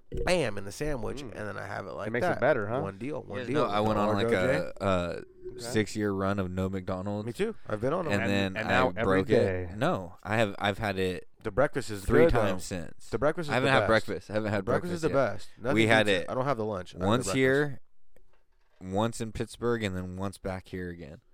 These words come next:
Speaker 2: I only have the breakfast. I won't
Speaker 3: <clears throat>
Speaker 2: have anything but breakfast. I don't like the lunch.
Speaker 1: He's like, "I gotta try Pittsburgh McDonald's and
Speaker 3: No,
Speaker 1: see how
Speaker 3: no,
Speaker 1: it
Speaker 3: no,
Speaker 1: holds
Speaker 3: no.
Speaker 1: up."
Speaker 3: We were hungover as fuck in the hotel,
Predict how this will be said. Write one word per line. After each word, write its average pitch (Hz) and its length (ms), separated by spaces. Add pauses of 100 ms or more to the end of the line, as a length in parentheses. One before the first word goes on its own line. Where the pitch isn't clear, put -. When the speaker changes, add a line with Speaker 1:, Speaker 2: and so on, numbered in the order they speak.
(200)
Speaker 2:
I 110 100
only 139 200
have 135 140
the 107 80
breakfast. 95 520
I 98 60
won't 117 160
Speaker 3:
<clears throat> - 0
Speaker 2:
have 117 180
anything 98 280
but 80 180
breakfast. 87 420
I 90 80
don't 113 140
like 101 160
the 92 80
lunch. 87 220
Speaker 1:
He's 92 80
like, 92 100
"I 98 60
gotta 120 200
try 107 220
Pittsburgh - 560
McDonald's 107 560
and 98 100
Speaker 3:
No, 104 120
Speaker 1:
see 131 100
how 113 220
Speaker 3:
no, 107 40
Speaker 1:
it 104 60
Speaker 3:
no, 107 60
Speaker 1:
holds 107 280
Speaker 3:
no. 147 60
Speaker 1:
up." 143 160
Speaker 3:
We 107 220
were 104 160
hungover 110 600
as 107 120
fuck 113 400
in 107 80
the 104 100
hotel, 101 680